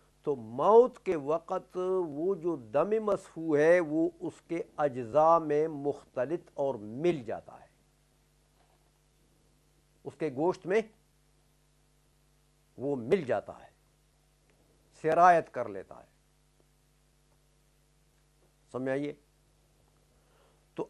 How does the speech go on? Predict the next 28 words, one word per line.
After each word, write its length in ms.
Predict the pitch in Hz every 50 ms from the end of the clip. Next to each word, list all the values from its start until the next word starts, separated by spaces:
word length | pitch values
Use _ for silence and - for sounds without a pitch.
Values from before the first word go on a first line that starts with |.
| _ -
असल 420 | 226 240 226 - 240 233 233 233 214
मुनज्जिस 800 | 180 160 151 151 151 160 175 160 147 135 135 160 240 233 - - 160
जो 160 | 151 180 160
है, 460 | 139 135 135 135 139 143 147 147 - - _ _ _ -
उसके 360 | 156 147 - _ - 170 160 131 123 110
गोश्त 420 | 110 123 147 170 175 185 180 - - _
को 120 | - 170 175 165 - -
पलीद 420 | 135 131 135 175 208 233 233 233
करने 300 | - 208 202 196 196 196 190
वाली 260 | 185 185 180 175 165
चीज़ 300 | 143 - 165 165 156 147 127
जो 140 | 123 135 120
है, 360 | 120 123 135 143 156 175 - - _ _ _ _ _ -
वो 200 | 117 143 175 - - -
इस 160 | - 226 208 - - - -
बहने 960 | 170 175 180 190 214 196 143 123 120 123 175 180 180 185 190 208 214 220 220
वाले 500 | 202 185 185 185 180 175 170 170 165 151 151
खून 520 | - - - 147 165 190 196 208 202 202 185
का 240 | - 196 180 175 - - -
इख्तिलात 840 | 160 143 - - _ _ - 135 131 143 190 214 208 180 - -
है। 180 | - - 123 - - _ _ _ _ _ _ _ - - - - - - _ _ _ _ _ _ _ _ _ _ _ _ _ - _ _ _ _ _ _ _ _ _ _ _ _ _ _ _ _ _ -
कि 60 | 131
ये 100 | 131 131
बहने 280 | 120 123 160 175 180 185
वाला 200 | 180 185 180 175
खून 220 | 165 - 185 190 196
जो 100 | 180 190
है, 60 | 226